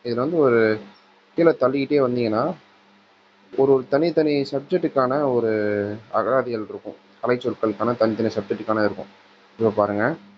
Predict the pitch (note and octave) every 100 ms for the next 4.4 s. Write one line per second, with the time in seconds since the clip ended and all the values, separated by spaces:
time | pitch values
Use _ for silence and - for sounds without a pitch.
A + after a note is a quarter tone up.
0 | _ _ _ - B2 - A#2+ C3+ C#3 B2+
1 | A2 - _ _ - D3 D3+ C3+ B2 A#2+
2 | A#2 A2+ - B2 C3+ C3 A2+ A#2+ A#2 A2+
3 | A2+ - _ _ _ _ - A#2 B2 B2+
4 | B2 A2+ A#2 B2+